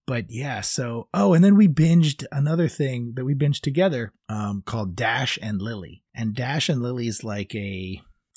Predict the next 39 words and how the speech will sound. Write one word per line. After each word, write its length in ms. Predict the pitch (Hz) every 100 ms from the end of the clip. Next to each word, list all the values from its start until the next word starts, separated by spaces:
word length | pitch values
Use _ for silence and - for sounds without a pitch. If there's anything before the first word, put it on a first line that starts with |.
| -
it's 100 | -
kind 180 | 214 247
of 60 |
like 180 | 185 147
a 60 | 117
Hallmark 420 | - 151 160 170
movie. 380 | 180 190 208 175
It's 140 | -
kind 180 | - 170
of 60 | 156
like 260 | 143 135
a 160 | 107 104
holiday 460 | 95 120 127 131
Hallmark 360 | 127 147 160 156
movie. 240 | 156 165
It's 120 | 156 -
kind 160 | 131
of 60 | 110
like 180 | 110 -
a 100 | 101
Christmas, 540 | - 104 - 123 - _ _ - _ -
but 100 | 139
it's 160 | 123
a 60 | 110 -
T 200 | - 127
V, 100 | 123
s-, 180 | 123 -
it's 480 | 127 120 104 101 -
a 60 |
series 480 | 107 123 117 120 123
on 140 | 113 107
Netflix, 640 | 117 - 131 - - - _ -
and 100 | 143
it's 140 | -
like 180 | 151 135
six 400 | - 139 117 -
or 120 | 101
eight 160 | 107 107
episodes, 720 | 104 - 117 110 104 - -